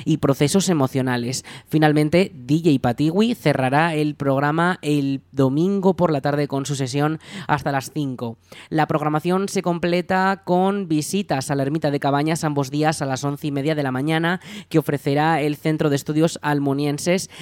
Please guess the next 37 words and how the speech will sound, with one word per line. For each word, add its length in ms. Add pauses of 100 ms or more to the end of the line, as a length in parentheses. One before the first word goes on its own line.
(140)
y 120
los 180
visitantes 420
tendrán 260
a 100
su 100
disposición 600
también 440
una 200
zona 280
de 80
barbacoa 720
con 240
supervisión 640 (260)
de 220
personal 480
de 100
la 80
organización. 800 (460)
Desde 220
el 40
ayuntamiento 720
esperan 420
una 180
gran 220
afluencia 460
de 80
gente 400
y 120
ya 220
piensan 480
en 80
las 160
mejoras 400
que 120
pueden 300
preparar 460